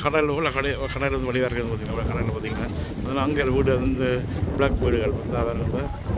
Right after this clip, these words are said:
பிளாக் வீடுகள் பாருங்க. அப்படி பார்த்துட்டு வாங்க. இங்கே அந்த மெட்டை வீடு பாருங்க. இங்கே இங்க பார்த்தீங்களா, இவ்வளோ வடிவாக இருக்குண்டு. இது வந்து, இதுதான் தொங்கு பாலம்னு சொல்கிறது. அதை தெரிய பாருங்க, அந்த,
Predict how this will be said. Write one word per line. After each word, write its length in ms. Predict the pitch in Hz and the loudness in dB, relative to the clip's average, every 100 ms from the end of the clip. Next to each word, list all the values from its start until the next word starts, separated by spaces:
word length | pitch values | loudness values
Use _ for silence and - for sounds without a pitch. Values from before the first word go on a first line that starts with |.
| - - - - - | -2 -2 -2 -2 0
பிளாக் 260 | 131 113 117 | 0 0 -2
வீடுகள் 280 | 113 104 107 | -2 0 0
பாருங்க. 260 | 104 101 107 139 - - - - - - - - | -2 -2 -6 -8 -8 -6 -6 -6 -4 -2 -2 -2
அப்படி 180 | 131 135 | 0 0
பார்த்துட்டு 280 | 135 131 127 | 0 0 0
வாங்க. 160 | 113 123 | 0 -2
இங்கே 140 | 139 151 131 | -2 -2 -4
அந்த 200 | 131 139 131 | -4 -4 -4
மெட்டை 200 | 131 123 | -2 0
வீடு 160 | 120 113 | 0 0
பாருங்க. 260 | 107 104 110 - - - - - - - - - - - - - | -2 -4 -6 -8 -10 -10 -12 -12 -12 -12 -12 -12 -10 -10 -8 -6
இங்கே 180 | 135 135 131 - - - - - - - - - - - - - - - - - - - - - - - - | -6 -6 -6 -6 -6 -6 -6 -8 -6 -6 -4 -4 -2 -2 -2 -2 -2 0 0 0 0 -2 -2 -2 -4 -4 0
இங்க 100 | 135 | 0
பார்த்தீங்களா, 400 | 120 104 - 98 95 | 0 -2 -6 -6 -6
இவ்வளோ 180 | 123 113 | -4 -4
வடிவாக 240 | 113 113 104 | -2 -2 -4
இருக்குண்டு. 340 | 101 98 110 - - - - | -6 -8 -8 -8 -10 -10 -4
இது 180 | 147 151 | 2 6
வந்து, 240 | 151 160 170 | 6 4 2
இதுதான் 320 | 156 190 170 | 4 2 4
தொங்கு 240 | 165 165 156 | 2 2 4
பாலம்னு 280 | 143 131 123 | 4 2 -2
சொல்கிறது. 260 | 110 117 120 | -2 0 0
அதை 100 | 123 | 2
தெரிய 140 | 139 143 139 | 2 4 4
பாருங்க, 200 | 131 123 | 4 2
அந்த, 120 | 127 | 0